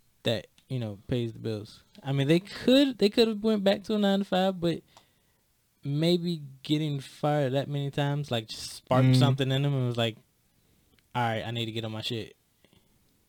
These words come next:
Speaker 1: I've been fired this many times. All right, I, maybe I need to change something up here,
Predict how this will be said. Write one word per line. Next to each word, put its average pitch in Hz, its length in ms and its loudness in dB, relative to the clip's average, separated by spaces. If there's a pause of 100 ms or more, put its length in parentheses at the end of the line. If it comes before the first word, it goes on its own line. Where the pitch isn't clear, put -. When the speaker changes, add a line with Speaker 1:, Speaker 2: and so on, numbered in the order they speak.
(200)
Speaker 1:
I've 120 140 -6
been 117 120 -8
fired 117 300 -4
this 120 140 -6
many 120 220 -6
times. 110 420 -8
All 107 100 -12
right, 107 240 -6 (100)
I, 107 120 -14
maybe 117 280 -4
I 120 40 -2
need 117 180 -4
to 107 40 -14
change 139 360 -2
something 135 260 0
up 131 120 -4
here, 151 340 4